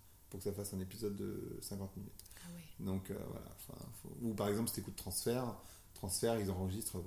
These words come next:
Speaker 1: aussi pendant six heures pour faire un épisode de vingt minutes. Donc, euh, euh, il y a énormément de montage, énormément. C'est un énorme travail de montage parce qu'ils veulent avoir le mot juste, la manière juste de, de dire les choses, et cetera.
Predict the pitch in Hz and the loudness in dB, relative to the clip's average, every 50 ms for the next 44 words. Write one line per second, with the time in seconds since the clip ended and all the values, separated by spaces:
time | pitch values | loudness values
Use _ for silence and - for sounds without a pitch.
0 | - - - - - - 104 95 87 90 - - 98 98 101 113 120 120 - 95 | -2 -2 -2 -2 0 0 0 0 2 2 2 2 2 4 4 4 2 2 0 0
1 | 92 95 95 - 104 101 98 98 95 101 104 104 104 101 98 98 101 101 - - | 0 0 0 0 0 2 2 0 0 -2 -4 -4 -2 -2 -2 -2 -2 -2 -4 -6
2 | - - - - 104 98 - 104 - - - - - - - - - - - - | -8 -8 -6 -6 -4 -4 -4 -4 -4 -6 -8 -10 -12 -12 -12 -12 -14 -14 -14 -10
3 | - - - 98 - - - - - - - - - - 107 - - 123 123 120 | -4 -2 -2 -2 -2 -4 -6 -6 -6 -8 -8 -4 -4 -2 -2 0 2 4 6 6
4 | 120 131 143 143 143 131 117 113 113 110 107 101 101 95 - 101 95 - - - | 6 8 8 8 8 8 8 6 6 4 4 2 2 0 -2 -4 -6 -8 -10 -12
5 | - - - 123 113 117 123 113 98 95 95 - 101 98 107 110 110 117 117 120 | -10 -8 -6 -4 0 0 2 2 2 2 0 -2 -2 -2 -2 0 0 0 2 2
6 | 123 120 120 - - 107 107 101 98 95 95 95 92 110 117 127 - - 98 - | 2 2 0 0 0 2 2 4 6 6 4 6 6 6 6 6 6 2 0 2
7 | - 98 95 101 101 98 92 98 101 101 95 95 98 104 107 104 104 113 120 - | 2 4 4 6 6 6 4 4 4 4 6 6 4 4 2 2 0 -2 0 0
8 | 101 92 92 98 101 104 104 101 101 104 113 113 101 101 101 - - - 113 110 | 2 2 2 4 2 2 2 0 0 0 -2 -2 -2 -2 -2 -2 -4 -4 -4 -4
9 | 104 - - 87 - - - 117 110 107 - 101 - - - | -4 -4 -4 -4 -6 -6 -4 -4 -4 -4 -4 -6 -6 -8 -8